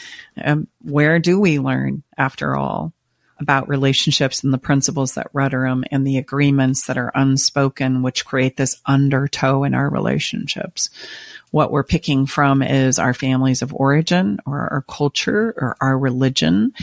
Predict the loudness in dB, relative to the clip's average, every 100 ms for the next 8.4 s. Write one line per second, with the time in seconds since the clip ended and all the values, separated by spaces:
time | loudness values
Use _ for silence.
0 | -12 -2 2 4 2 2 2 2 0 -2
1 | -2 -2 0 -4 -4 -2 -2 0 0 2
2 | 4 4 4 2 -4 -20 _ -4 -4 -2
3 | -2 0 0 0 0 0 0 0 0 0
4 | -2 -2 -4 -6 -6 -2 0 0 -2 -2
5 | -2 0 2 2 2 2 4 2 0 -6
6 | _ _ -20 _ -2 2 2 0 -6 -2
7 | 0 2 2 2 0 -2 -4 -2 -2 -4
8 | -6 -4 -4 -6